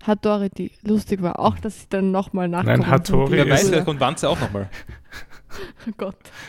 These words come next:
Speaker 1: Oh mein
Speaker 2: Hattori
Speaker 1: Gott.
Speaker 2: ist die Taube von Lucci.
Speaker 1: Ach so.
Speaker 2: Hotori und Kotori sind die Brüder
Speaker 1: Okay.
Speaker 2: von Satori.
Speaker 1: Aber ja. Ähm,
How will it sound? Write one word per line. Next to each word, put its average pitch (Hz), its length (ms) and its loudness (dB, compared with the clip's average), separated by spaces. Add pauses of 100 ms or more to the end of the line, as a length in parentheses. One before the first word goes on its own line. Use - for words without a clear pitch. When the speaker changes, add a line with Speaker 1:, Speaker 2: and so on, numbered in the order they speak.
(120)
Speaker 1:
Oh 208 40 -4
mein 208 80 2
Speaker 2:
Hattori 156 520 4
Speaker 1:
Gott. - 120 -4
Speaker 2:
ist - 400 0
die 135 100 4
Taube 139 300 2
von 120 200 0
Lucci. 123 420 0 (500)
Speaker 1:
Ach 208 60 2
so. 202 200 0 (460)
Speaker 2:
Hotori 139 400 4
und 113 160 0
Kotori 104 480 0
sind 104 220 -2
die 101 60 -2
Brüder 110 360 2
Speaker 1:
Okay. 135 200 -2
Speaker 2:
von 104 140 0
Satori. 110 480 0 (1800)
Speaker 1:
Aber 190 260 0
ja. 170 140 -4 (540)
Ähm, 208 240 -4